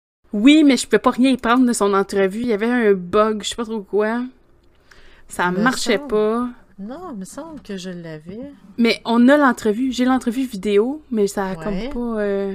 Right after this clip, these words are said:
Speaker 1: ça avait pas marché. Parce que, si vous avez connu le site de version V trois, en, en en-tête, il y avait la radio, là, Arcadie, Arcadia,
Speaker 2: Oui,
Speaker 1: qui
Speaker 2: Arcadie.
Speaker 1: jouait.
Speaker 2: Mhm.
Speaker 1: Puis,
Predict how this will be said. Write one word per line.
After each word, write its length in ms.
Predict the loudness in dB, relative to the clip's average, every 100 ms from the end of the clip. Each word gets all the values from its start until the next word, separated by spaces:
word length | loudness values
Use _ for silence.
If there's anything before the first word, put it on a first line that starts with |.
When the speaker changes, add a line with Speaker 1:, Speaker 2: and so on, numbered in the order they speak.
| -10
Speaker 1:
ça 180 | -14 -12
avait 140 | -10 -10
pas 160 | -10
marché. 400 | -12 -12 -16 -16 -16 -18 _ _ _ _ _ _ _ -6
Parce 160 | -4
que, 240 | 2 2 2 -2 -20 -20 _ _ -16 -16 _ _ -20 -18 -18 -14
si 180 | -10 -2
vous 60 | 2
avez 100 | 2
connu 220 | 2 0
le 60 | -2
site 340 | -4 -4 -4
de 60 | -2
version 340 | -2 -2 -6
V 240 | -2 -2
trois, 680 | -2 -12 -6 -2 0 -2 -6 -4
en, 320 | 0 0 -2 -6 _
en 280 | -6 -4 -2
en-tête, 440 | -2 -2 0 0 0
il 40 | -4
y 20 |
avait 340 | -2 -2 -4 -8 _ _ _ _ _ _ -8
la 160 | -6
radio, 480 | -2 -2 -2 -6 -4
là, 460 | -6 -4 -4 -6 -8
Arcadie, 640 | -12 -12 -10 -10 -12 -10 -10
Arcadia, 500 | -10 -12 -12 -10 -12 -14 _ _ -20 -14
Speaker 2:
Oui, 180 | -10 -8
Speaker 1:
qui 40 | -10
Speaker 2:
Arcadie. 300 | -10 -6 -4
Speaker 1:
jouait. 340 | -4 -4 -6 -10 -20 _ _ _ _ _ _
Speaker 2:
Mhm. 240 | -16 -14 -6
Speaker 1:
Puis, 260 | 0 0